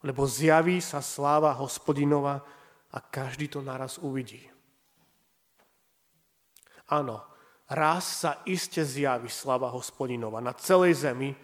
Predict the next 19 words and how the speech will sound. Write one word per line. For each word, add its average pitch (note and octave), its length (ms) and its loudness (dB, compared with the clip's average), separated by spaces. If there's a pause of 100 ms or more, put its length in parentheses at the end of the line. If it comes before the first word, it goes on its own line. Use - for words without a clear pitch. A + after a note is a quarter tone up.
(340)
a - 80 -8
každý D#3+ 640 0
jeden D3 240 0
človek C#3+ 400 -4
to C3+ 80 -4
uvidí. B2 400 -6 (2000)
Pán D#3 160 8
Ježiš E3+ 400 4
príde F3+ 320 8
v - 80 -6
sláve E3+ 400 8
so D#3 160 6
svojimi D#3+ 480 4
anjelmi D#3+ 480 4
a D3 80 -4
vtedy F3+ 480 2
nastane C#3+ 640 -4 (960)
Boží C3 240 -8
súd. A#2 400 -12